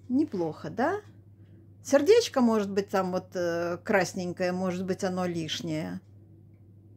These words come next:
И вот шары вот эти вот, э, гирлянда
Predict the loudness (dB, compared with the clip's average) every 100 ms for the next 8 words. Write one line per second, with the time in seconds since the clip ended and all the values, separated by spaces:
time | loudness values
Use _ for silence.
0 | -20 -20 -20 -20 -20 -20 -20 -20 -20 -20
1 | -20 -20 -20 -20 -20 -20 -4 0 2 2
2 | 2 0 4 4 4 4 2 2 0 0
3 | 0 -2 -2 -2 2 2 4 4 4 2
4 | -4